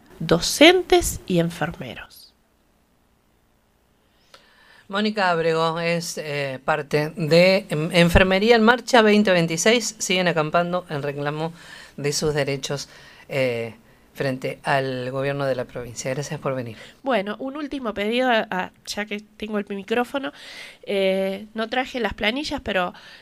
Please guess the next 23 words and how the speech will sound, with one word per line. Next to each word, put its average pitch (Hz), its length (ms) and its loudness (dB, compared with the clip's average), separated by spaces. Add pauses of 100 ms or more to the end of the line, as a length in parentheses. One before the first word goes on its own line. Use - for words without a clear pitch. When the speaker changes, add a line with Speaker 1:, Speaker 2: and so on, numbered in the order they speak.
(160)
Speaker 1:
por 214 180 0
ahí 262 400 0
voy 226 240 -2
a 208 60 0
andar, 220 480 -2
eh, 185 500 -6
caminando 226 640 -2
por 214 140 -6
San 214 220 -6
Lorenzo 269 380 -4
y 247 100 -4
voy 214 180 0
a 208 120 0
pedir 220 340 -2
alguna 208 360 -4
firma 247 440 -2
de 196 80 0
apoyo, 247 540 0
porque 247 280 -6
eso 277 220 -6
lo 269 100 -2
seguimos 240 420 -6
juntando, 202 720 -4